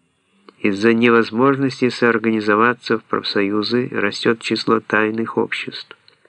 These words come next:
Стачки вспыхивают всё чаще и, несмотря на жесточайшие репрессии, летом достигают небывалого размаха.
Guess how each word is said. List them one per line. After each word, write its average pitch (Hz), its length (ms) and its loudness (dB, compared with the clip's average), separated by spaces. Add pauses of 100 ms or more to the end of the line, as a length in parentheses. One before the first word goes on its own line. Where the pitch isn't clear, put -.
(560)
Стачки - 640 -2
вспыхивают 117 720 0
всё 113 220 0
чаще 120 580 0
и, 120 80 -4
несмотря 113 560 0
на 113 160 2
жесточайшие 120 880 0
репрессии, 113 720 0 (540)
летом 127 600 2
достигают 123 600 0
небывалого 123 720 2
размаха. - 640 -12